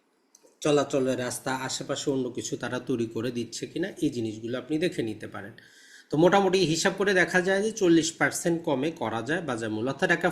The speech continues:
ফ্ল্যাট যদি বাজারে ধরেন সত্তর লাখ টাকা, ওটা যদি এইভাবে আপনি নিজে জমি ক্রয় করার পরে পরবর্তীতে আপনি সেগুলো তৈরি করেন, মোটামুটি সেটা যদি আমরা বলি চল্লিশ লাখের মধ্যে চলে আসে, সেটা ভিন্ন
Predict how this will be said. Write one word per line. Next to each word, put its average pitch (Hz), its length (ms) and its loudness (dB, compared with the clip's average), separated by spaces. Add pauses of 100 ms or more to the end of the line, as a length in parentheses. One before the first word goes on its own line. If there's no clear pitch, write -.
ফ্ল্যাট 151 240 4 (120)
যদি 156 140 2 (100)
বাজারে 127 300 0 (100)
ধরেন 131 200 -2
সত্তর 165 440 -2
লাখ 110 100 -2 (100)
টাকা, 113 200 -8 (560)
ওটা 156 240 6
যদি 175 140 4 (140)
এইভাবে 147 360 4
আপনি 147 260 2 (500)
নিজে 139 260 2 (200)
জমি 131 240 2 (100)
ক্রয় 123 300 -2
করার 135 280 0
পরে 131 240 0
পরবর্তীতে 120 640 -4
আপনি 117 200 -6 (100)
সেগুলো 117 340 -4 (100)
তৈরি 120 260 -2
করেন, 127 200 -6 (100)
মোটামুটি 175 400 -2
সেটা 135 320 -8 (340)
যদি 123 180 -4 (100)
আমরা 113 240 -4 (380)
বলি 117 220 -4 (200)
চল্লিশ 113 340 -4 (160)
লাখের 110 340 -8
মধ্যে 110 400 -6 (260)
চলে 143 220 4
আসে, - 320 -8 (760)
সেটা 180 220 0
ভিন্ন 202 220 4